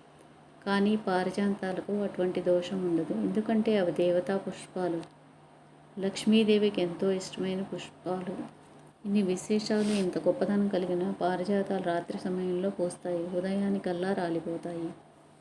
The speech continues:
ఈ చెట్టు దిగువ భాగంలో ఆకులు ఐదు, చేతి ఐదు వేళ్లను పోలి ఉంటాయి.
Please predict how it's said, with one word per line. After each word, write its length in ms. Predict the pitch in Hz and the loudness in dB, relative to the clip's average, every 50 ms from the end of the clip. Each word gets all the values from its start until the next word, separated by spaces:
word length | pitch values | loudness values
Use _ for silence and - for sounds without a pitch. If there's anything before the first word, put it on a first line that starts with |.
| - - - - - - - - - - - _ - 208 | -20 -20 -20 -20 -20 -20 -20 -20 -20 -20 -20 _ -4 -2
ఈ 120 | 214 220 214 - - | -2 -2 0 2 2
చెట్టు 220 | 214 208 - - 233 | 2 2 2 0 0
దిగువ 340 | 226 226 214 196 214 220 | 4 4 4 6 6 6
భాగంలో 540 | 214 220 220 208 202 196 185 180 185 190 202 | 6 6 4 2 2 2 0 0 0 0 -2
ఆకులు 600 | 202 190 180 180 185 190 - 196 180 196 208 220 214 - - - - - - 262 202 | -2 -2 -2 -2 -4 -4 -4 -4 -2 0 0 0 -2 -4 -8 -18 -20 -20 -10 -6 -2
ఐదు, 520 | 196 196 196 202 190 185 180 175 175 185 202 - - - - - - - - - - - - - - 220 | 0 2 2 2 2 2 0 0 -2 -4 -6 -10 -12 -18 -20 -20 -20 -20 -20 -20 -20 -20 -20 -6 0 4
చేతి 320 | 214 226 233 233 233 254 | 4 4 4 4 4 4
ఐదు 320 | 233 202 185 190 185 196 | 4 4 4 2 2 2
వేళ్లను 380 | 196 202 196 190 196 190 202 214 | 2 4 2 2 2 2 0 0
పోలి 320 | 214 - 185 180 180 175 | 0 2 4 4 4 4
ఉంటాయి. 520 | 170 175 170 165 160 170 165 165 165 170 | 2 2 0 0 -2 -2 -2 -2 -2 -4